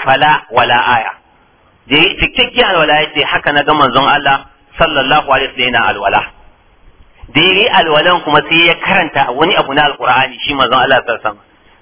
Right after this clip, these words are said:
Sai ya ce, "Haka ake yi. In kai alwala ka karanta Alqur'ani amma ga wanda bayi da janaba." Sai ce, "Amma mai janaba a jikinsa fala kar ya karanta Alqur'ani wala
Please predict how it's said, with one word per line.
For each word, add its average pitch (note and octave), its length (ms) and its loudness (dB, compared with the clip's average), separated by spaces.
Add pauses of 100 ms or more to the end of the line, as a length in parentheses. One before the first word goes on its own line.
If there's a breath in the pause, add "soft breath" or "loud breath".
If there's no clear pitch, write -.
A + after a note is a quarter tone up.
(120)
Sai F#3+ 80 2
ya G#3+ 160 0
ce, F#3+ 240 -2
"Haka G3 380 -2 (180)
ake D#3+ 160 -6
yi. D3 240 0 (600)
In G3+ 200 0
kai A3+ 160 2
alwala F3+ 480 4
ka E3 80 -4
karanta F3+ 480 -2
Alqur'ani D#3 640 0
amma D#3+ 520 0
ga D#3 120 0
wanda D#3+ 400 2
bayi D3 320 2
da B2+ 80 -2
janaba." A2+ 400 0 (680)
Sai F#3 180 0
ce, - 120 -4
"Amma E3 340 2
mai F#3 180 0
janaba E3+ 320 4
a D3+ 160 2
jikinsa F#3 560 0
fala E3+ 540 2
kar D#3 100 0
ya F3+ 160 0
karanta E3 340 -2
Alqur'ani C#3+ 680 2
wala C#3+ 380 4